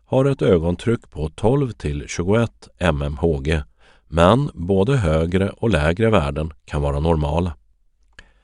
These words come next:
Här följer en illustration med en detaljbild av ögats främre delar.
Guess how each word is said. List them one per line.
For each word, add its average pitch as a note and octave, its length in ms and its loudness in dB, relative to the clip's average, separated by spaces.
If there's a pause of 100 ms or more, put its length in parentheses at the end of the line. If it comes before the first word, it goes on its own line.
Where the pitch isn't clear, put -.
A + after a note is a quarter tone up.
(500)
Här E2 500 2
följer F2 400 4
en F#2 200 0
illustration G2+ 800 0
med D2+ 240 -2
en E2 160 -2
detaljbild F2 840 -2
av C#2+ 240 -6
ögats D#2 500 -2
främre D#2+ 480 -2
delar. D#2+ 400 -4